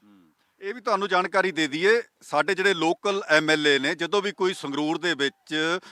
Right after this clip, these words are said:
ਪਹਿਲਾਂ ਕੋਈ ਧਰਨਾ ਲੱਗਦਾ ਸੀ, ਤਾਂ ਸਕੂਟਰੀ 'ਤੇ ਆ ਕੇ ਉਹਨਾਂ ਦੇ ਧਰਨੇ ਦੇ ਵਿੱਚ, ਅ, ਜ਼ਰੂਰ ਆਪਦਾ ਹਿੱਸਾ ਪਾਉਂਦੇ ਸੀ। ਪਰ ਹੁਣ ਉਹ ਸਕੂਟਰੀ, ਅ, ਕਿਤੇ ਗਾਇਬ ਹੋਈ ਲੱਗਦੀ ਆ, ਕਿਉਂਕਿ ਹੁਣ ਐਮ ਐਲ ਏ ਬਣ ਚੁੱਕੇ ਨੇ ਮੈਡਮ, ਹੁਣ ਉਹਨਾਂ ਨੂੰ ਇਹ ਧਰਨੇ ਨੇ ਜਿਹੜੇ,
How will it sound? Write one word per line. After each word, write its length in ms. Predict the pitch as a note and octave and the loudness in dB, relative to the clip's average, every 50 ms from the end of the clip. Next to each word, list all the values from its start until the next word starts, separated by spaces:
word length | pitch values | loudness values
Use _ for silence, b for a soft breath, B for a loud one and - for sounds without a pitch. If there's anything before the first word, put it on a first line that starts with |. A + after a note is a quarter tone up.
| B B | B B
ਪਹਿਲਾਂ 260 | E3+ F3 G3+ G#3 G3+ | 2 4 6 4 4
ਕੋਈ 140 | - F3+ D3+ - | 4 0 -2 2
ਧਰਨਾ 320 | F#3+ D3+ C#3 D3 E3 E3+ | 2 2 2 2 2 2
ਲੱਗਦਾ 420 | D#3 C#3+ C3+ A#2+ A#2+ C3+ C#3+ C#3+ | 2 2 -2 -2 -2 -2 -2 -2
ਸੀ, 160 | B2+ D3 G3+ A3 | -2 -6 -10 -6
ਤਾਂ 160 | - B3 A3 | -4 -4 -4
ਸਕੂਟਰੀ 500 | - - - - G3 G#3 G3+ A#3 B3 A#3 | -6 -8 -10 -6 -6 -6 -6 -6 -6 -6
'ਤੇ 200 | F#3+ - G3 F3+ | -2 0 2 4
ਆ 140 | D#3+ C#3+ C#3 | 4 4 4
ਕੇ 220 | - - E3+ F#3+ | 2 -2 -4 -2
ਉਹਨਾਂ 260 | G3+ G3 F#3+ F3+ F3+ | -2 -2 -2 -4 -4
ਦੇ 100 | F3 F#3 - | -4 -4 -4
ਧਰਨੇ 320 | - E3+ C#3+ C3+ C#3+ E3 F3+ | -2 -2 -2 0 -2 -2 -2
ਦੇ 160 | D#3+ F3+ E3 | -2 -2 -2
ਵਿੱਚ, 560 | C3+ C#3+ C3+ - _ - D#3+ F3 F#3+ G#3 G#3+ B B B B B B B | 0 -2 -2 -4 _ -8 -4 -2 -2 -2 -4 B B B B B B B
ਅ, 280 | F3+ F3+ F#3 F#3 F3+ D#3+ | -2 0 0 0 0 -2
ਜ਼ਰੂਰ 300 | C3+ F3+ G3 A3+ A3+ G#3 | -4 -8 -6 -2 2 4
ਆਪਦਾ 520 | F#3 E3 C#3+ F3+ E3+ F3+ F3+ F3 F3 D#3 - | 4 4 4 2 2 4 4 4 2 -2 -6
ਹਿੱਸਾ 320 | D3 - - - A3 A3 | -8 -4 0 2 2 2
ਪਾਉਂਦੇ 340 | D#3+ E3 D3 C#3 A#2 B2 A#2 | 2 -2 -6 -4 -6 -8 -10
ਸੀ। 140 | - - F#3 | -8 -12 -12
ਪਰ 280 | G3 - A#3 A#3+ A#3 | -8 -4 -2 0 0
ਹੁਣ 300 | F#3 E3+ G#3 A#3 A3+ F3+ - B B B B B B | 0 0 0 2 0 0 -2 B B B B B B
ਉਹ 160 | G3+ A3 A3 | 2 2 2
ਸਕੂਟਰੀ, 680 | - - - - F#3+ G#3 A#3+ G#3+ A3 A#3+ A#3 G3+ C#3+ - _ - | 2 0 -12 -8 -4 -4 -4 -2 0 0 0 0 0 -4 _ -8
ਅ, 260 | F3 E3+ D#3+ D#3 D3+ D3+ | -2 0 0 2 2 0
ਕਿਤੇ 280 | - F3 E3 - F3+ | -2 -6 -6 -6 -6
ਗਾਇਬ 300 | C#3 C3+ D3 D3 D#3 F3 | -2 2 4 4 4 4
ਹੋਈ 160 | E3 E3 E3 | 2 0 0
ਲੱਗਦੀ 440 | D#3+ C#3+ C#3 C3+ A#2 A2 A#2+ C#3+ D3+ | 2 2 0 0 0 -6 -8 -4 -2
ਆ, 100 | E3 F3 | -2 -2
ਕਿਉਂਕਿ 340 | D#3+ F#3 E3+ B2+ - F3 E3+ | -2 -4 -10 -8 -6 -6 -6
ਹੁਣ 280 | D3 C3 D3 E3+ F3+ F#3+ - | -4 -2 -2 -2 -2 -2 0
ਐਮ 240 | D3+ D3 D3+ D3+ D3+ | 0 0 0 0 0
ਐਲ 140 | D3+ D#3+ | -2 0
ਏ 60 | E3+ D#3+ | -2 -2
ਬਣ 180 | C#3 C#3+ C3 | -2 -4 -6
ਚੁੱਕੇ 280 | A2 C#3 C3 - D3+ D3 | -6 -12 -12 -8 -6 -6
ਨੇ 80 | D3 | -4
ਮੈਡਮ, 280 | C#3+ C#3 C#3 C#3+ E3+ G#3 | -2 -2 -2 -2 -2 -6
ਹੁਣ 200 | E3+ D#3+ E3+ F3 | -6 -4 -4 -4
ਉਹਨਾਂ 220 | F3 E3+ E3+ E3+ | -2 -2 -2 -2
ਨੂੰ 200 | E3+ E3+ E3+ F3 | -2 -2 -2 -2
ਇਹ 80 | F3 E3 - - | -4 -4 -4 0
ਧਰਨੇ 380 | E3+ D3 C3 B2+ C#3 D3+ D#3+ | 0 0 0 0 -2 -2 0
ਨੇ 160 | D#3+ D#3 D3 | 0 0 -2
ਜਿਹੜੇ, 320 | C3+ D3 C#3+ D3 D3 D3+ | 0 0 0 0 0 -2